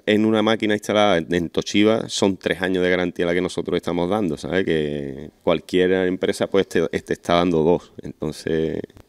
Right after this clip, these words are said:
es un año más que tiene y, aparte, pues, tienes el apoyo que,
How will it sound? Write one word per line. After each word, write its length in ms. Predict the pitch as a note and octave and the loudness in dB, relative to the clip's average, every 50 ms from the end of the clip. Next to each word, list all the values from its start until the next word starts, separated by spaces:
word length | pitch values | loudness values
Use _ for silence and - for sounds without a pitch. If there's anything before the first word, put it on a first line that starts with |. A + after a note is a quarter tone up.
| _ - - | _ -16 -12
es 100 | - D#2+ | -6 -4
un 140 | D#2 D2 D2+ | -4 -2 -2
año 200 | D2+ D2 D#2+ D#2 | -2 -2 0 -2
más 140 | D2+ D2+ | -2 -2
que 120 | _ E2 D2+ | _ -4 0
tiene 260 | D2 E2 D#2+ E2 F2 | 2 2 2 2 0
y, 40 | F#2 | 0
aparte, 480 | G2 F#2 - D#2+ D2+ D2+ _ - E2+ | -2 0 0 0 0 0 _ -2 0
pues, 240 | - F2 F#2 F2+ - - - _ _ _ _ _ - - - - - - - - - - - - - - - - - - - - - _ _ | 2 2 0 0 0 -2 -4 _ _ _ _ _ -20 -20 -20 -20 -20 -18 -18 -18 -18 -20 -20 -20 -20 -20 -20 -20 -20 -20 -20 -20 -20 _ _
tienes 340 | - G2+ F#2+ F#2+ F#2 F#2 F#2 | 6 8 8 10 8 8 6
el 100 | G2 F#2 | 8 6
apoyo 380 | F2+ - - G2 G2 F#2+ G2+ G2+ | 6 8 8 8 8 10 10 8
que, 840 | G#2 G#2+ G#2+ G2 F#2 F2+ F2 F2 E2+ E2 D#2+ D#2+ D#2+ D#2+ D#2+ D#2 | 8 8 8 8 8 8 8 6 4 4 0 -2 -2 -4 -8 -12